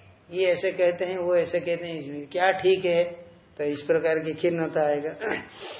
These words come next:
एक महात्मा पहले यहाँ थे, फिर यहाँ छोड़ करके जा करके बहुत परिक्रमा किए,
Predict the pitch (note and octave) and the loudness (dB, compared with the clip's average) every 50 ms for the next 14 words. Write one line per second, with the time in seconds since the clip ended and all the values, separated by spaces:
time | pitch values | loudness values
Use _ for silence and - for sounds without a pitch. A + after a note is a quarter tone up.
0 | - - - - - - - E3+ E3 D#3 D3 D3+ D3+ D3 D3+ D3+ D3+ E3 D#3+ D3+ | -16 -20 -20 -20 -20 -18 -8 -4 -2 -2 -2 -2 0 0 0 -2 -2 -4 -4 -2
1 | D#3+ D#3 D3+ D#3 D#3+ D#3+ D#3 D#3 D#3+ D#3 D#3 D3+ D3+ - E3+ E3+ D#3+ E3 E3 E3 | 0 2 2 2 4 2 2 2 2 0 0 0 2 4 4 4 4 2 -2 -4
2 | D#3+ D#3+ D#3 D#3 D#3 D3 - E3 E3 D#3+ D3+ E3 D#3+ D#3 E3+ D#3+ D#3 D#3+ D#3+ D#3 | -2 -2 -2 -2 -2 -2 -2 -2 -2 0 0 -2 0 0 0 0 2 2 2 2
3 | D#3+ D#3+ D#3 D#3+ D3 D3+ D3+ D3+ D#3 - - D#3+ D#3 D#3 D#3+ E3 D#3+ D#3 D3+ D3 | 0 -2 -4 -4 -4 -2 -2 -4 -2 0 0 0 0 0 2 2 2 2 2 0
4 | - - C#3+ C3+ C3+ | -2 -2 -4 -4 -6